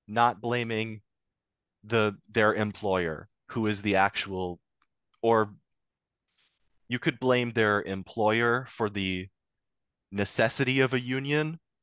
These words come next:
or you could blame the union for, you know, selling out and, and becoming the new boss, same as the old boss.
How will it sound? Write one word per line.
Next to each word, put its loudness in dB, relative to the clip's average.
or 6
you 2
could -2
blame 2
the -2
union -4
for, -4
you -6
know, -8
selling 0
out -2
and, -10
and -10
becoming -6
the 2
new -2
boss, 2
same -4
as -10
the -8
old -4
boss. -8